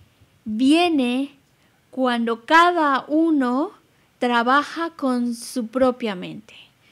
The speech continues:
cuando cada uno trata de cambiar. Cambiar significa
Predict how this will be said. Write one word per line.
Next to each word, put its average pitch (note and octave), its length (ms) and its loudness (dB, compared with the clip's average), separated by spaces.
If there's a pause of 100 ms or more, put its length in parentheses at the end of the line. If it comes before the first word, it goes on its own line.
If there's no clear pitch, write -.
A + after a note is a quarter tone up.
(220)
cuando B3 460 0
cada F4+ 380 2
uno D#4+ 320 0
trata D4 420 -2
de B3 300 -4 (340)
cambiar. A3+ 640 -2 (1160)
Cambiar C#4+ 500 2
significa C#4 880 -4